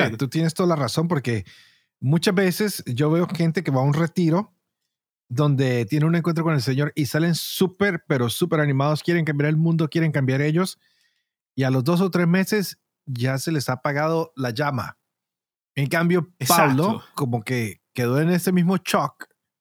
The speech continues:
Speaker 2: y dice, "Yo necesito cambiar mi vida, pero necesito replantear todo", y se toma y se da su tiempo. No, nunca lo había pensado de esa manera,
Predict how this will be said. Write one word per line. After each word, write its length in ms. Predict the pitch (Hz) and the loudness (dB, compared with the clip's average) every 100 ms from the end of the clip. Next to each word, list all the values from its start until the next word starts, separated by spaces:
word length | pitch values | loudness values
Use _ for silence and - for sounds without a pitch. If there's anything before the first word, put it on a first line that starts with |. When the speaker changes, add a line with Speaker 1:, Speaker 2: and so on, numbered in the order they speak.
| _ _ _ _ _ - | _ _ _ _ _ -4
Speaker 2:
y 80 | 139 | 0
dice, 440 | 147 175 175 - _ _ - | 0 0 -4 -6 _ _ -8
"Yo 240 | 113 151 | -2 2
necesito 300 | 196 185 185 | 2 2 0
cambiar 260 | 175 156 156 | 2 2 2
mi 120 | 170 | 2
vida, 300 | 175 170 180 | 2 0 0
pero 160 | 143 123 | -2 -2
necesito 380 | 123 120 135 160 | -2 -4 -4 -4
replantear 520 | 147 123 113 127 127 | -4 -4 -4 -4 -4
todo", 160 | 185 180 | -6 -4
y 100 | 123 | -6
se 160 | - 110 | -6 -6
toma 400 | - 135 147 185 | -4 -2 0 -2
y 20 | |
se 140 | - | -2
da 100 | 131 | -4
su 120 | 131 156 | -2 -2
tiempo. 300 | 185 180 113 | -4 -4 -4
No, 200 | 151 196 | -2 0
nunca 240 | 202 220 | 0 0
lo 60 | 220 | 0
había 120 | 202 | 0
pensado 240 | 220 196 | 0 0
de 40 | 214 | 0
esa 100 | 214 | 0
manera, 340 | 156 165 196 | 0 0 0